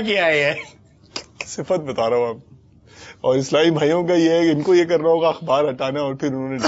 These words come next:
Speaker 2: ایک چیز پہ دو concentration، book پڑھ رہے ہوں گے نا، ہٹائیں گے، پھر ڈانٹیں گے، پھر دونوں ایک ہی مثال میں compare کر رہا ہوں۔ یہ
Speaker 1: نہیں
Speaker 2: ہٹا
Speaker 1: تو
Speaker 2: کے پھر
Speaker 1: عقل
Speaker 2: ڈانٹیں گے۔
Speaker 1: مندی کیا ہے؟ <laughs> یہ بتائیے۔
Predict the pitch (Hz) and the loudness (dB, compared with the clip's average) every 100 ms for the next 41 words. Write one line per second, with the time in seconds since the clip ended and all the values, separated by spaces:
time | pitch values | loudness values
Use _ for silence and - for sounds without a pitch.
0 | 320 - - - _ _ _ _ _ _ | 0 -2 -6 -18 _ _ _ _ _ _
1 | _ _ - 151 156 175 165 147 143 139 | _ _ -4 -4 -4 -8 -6 -6 -6 -4
2 | 131 139 131 110 107 131 156 147 151 160 | -6 -6 -10 -10 -8 -8 -2 0 0 -2
3 | 147 120 113 127 139 135 147 127 117 127 | -6 -8 -8 -8 -10 -8 -8 -6 -8 -8
4 | 131 113 120 - _ _ - 123 147 170 | -8 -8 -10 -12 _ _ -20 -6 -2 0
5 | 170 180 190 160 151 147 151 135 127 135 | 0 -2 -2 -2 -2 -2 -2 -4 -4 -4
6 | 131 113 110 131 135 _ _ - _ _ | -4 -6 -8 -10 -14 _ _ -20 _ _
7 | _ 131 220 262 285 302 - - 240 285 | _ -6 -2 0 0 0 0 -2 -2 -2
8 | 294 285 285 269 220 160 123 - - - | 0 0 0 0 0 -2 -4 -10 -18 -20
9 | - 202 202 214 170 156 139 | -6 -4 -2 -2 -2 -2 -4